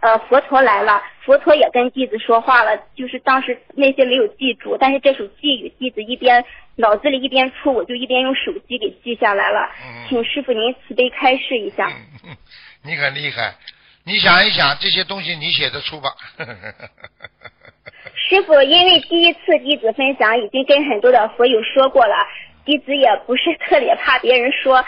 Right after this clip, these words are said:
Speaker 1: 就是我就是学历不高，因为我没有读过大学，也没读过高中，我只是初中的学历。若不是菩萨给我这些点化加持，我根本就写不出来。
Speaker 2: 我，我，我讲给你听，
Speaker 1: 而且，嗯。
Speaker 2: 讲给你听什么意思？就是告诉大家，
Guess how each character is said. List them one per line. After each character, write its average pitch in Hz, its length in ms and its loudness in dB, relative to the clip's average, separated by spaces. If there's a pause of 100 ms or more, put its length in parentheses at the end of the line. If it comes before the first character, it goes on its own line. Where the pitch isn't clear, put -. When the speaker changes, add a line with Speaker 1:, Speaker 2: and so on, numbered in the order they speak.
(280)
Speaker 1:
就 311 100 2
是 311 200 4
我 254 260 2
就 269 120 -6
是 262 140 2
学 247 160 2
历 262 100 0
不 233 160 -8
高， 240 280 6
因 277 200 0
为 262 80 -2
我 220 120 2
没 233 100 0
有 262 140 6
读 240 140 -6
过 240 120 6
大 226 240 2
学， 226 180 2
也 220 60 2
没 240 160 -2
读 220 140 -8
过 220 120 2
高 220 220 4
中， 214 280 -2
我 247 100 4
只 247 160 -6
是 254 140 -6
初 269 200 -6
中 262 140 -6
的 226 120 4 (100)
学 214 140 2
历。 226 160 2 (380)
若 302 220 6
不 262 160 -6
是 269 160 -6
菩 - 180 -18
萨 285 160 4
给 277 140 4
我 269 220 4
这 269 140 2
些 269 160 4
点 240 240 -6
化 247 200 2
加 254 240 2
持， - 240 -2
我 226 440 2 (400)
根 302 140 4
本 226 160 2
就 262 120 -10 (120)
写 226 160 2
不 - 80 0
出 262 220 -6
来。 - 360 0
Speaker 2:
我， - 20 -12
我， 180 40 0
我 185 60 2
讲 185 280 4
给 196 100 2
你 175 120 -2
听， 226 80 6
Speaker 1:
而 196 280 2 (240)
且， 233 80 -10
嗯。 226 60 -6
Speaker 2:
讲 185 200 2
给 185 80 -4
你 165 160 -6
听 165 180 -10
什 139 160 -8
么 147 80 -8
意 156 200 -14
思？ - 220 -16
就 151 180 -16
是 139 300 -14 (280)
告 165 180 0
诉 143 160 -12
大 127 220 -2
家， 110 320 -6